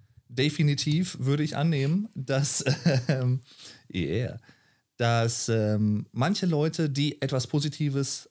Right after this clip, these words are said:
eigentlich zu sagen hätten, das nicht schreiben oder sagen, weil die,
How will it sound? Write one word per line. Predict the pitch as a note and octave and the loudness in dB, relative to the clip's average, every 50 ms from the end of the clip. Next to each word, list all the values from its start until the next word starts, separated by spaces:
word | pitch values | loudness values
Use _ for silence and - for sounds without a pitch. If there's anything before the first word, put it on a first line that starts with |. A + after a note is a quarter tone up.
| - | -4
eigentlich | - B2+ D3 E3+ E3+ - - | -2 -2 0 0 -2 -2 -2
zu | - B2+ | -2 -2
sagen | A2+ B2+ D3+ F#3+ F#3 D#3+ C#3 | -2 0 0 -2 -2 -2 -2
hätten, | C#3+ A#2+ B2 D#3 D#3 F3 G3 - - _ _ _ _ _ _ _ _ _ _ - | -2 -4 -2 -2 -2 -2 -4 -6 -10 _ _ _ _ _ _ _ _ _ _ -4
das | - B2+ C3+ - - | -2 -2 -2 0 2
nicht | D3 F3+ G#3 - - | 2 2 2 0 -4
schreiben | - - C#3+ D3 D3 E3+ D#3 C#3 | -4 -2 -2 0 0 0 0 0
oder | A2 A2+ A#2+ A2+ | 0 2 0 0
sagen, | A2 C#3 E3+ F#3+ E3 C3+ B2+ C#3 E3 F#3 G3+ - - _ _ _ _ _ _ _ | 0 0 0 -2 -2 -2 -2 0 -2 -2 -2 -6 -12 _ _ _ _ _ _ _
weil | C#3 C3 B2+ B2+ B2+ B2+ C3 C#3 C#3 C3 | -20 -12 -4 -2 0 2 2 2 0 -2
die, | C3 C#3 D3+ D#3+ D#3+ E3+ F3 E3 E3 | -2 -2 -2 0 0 0 -2 -2 -6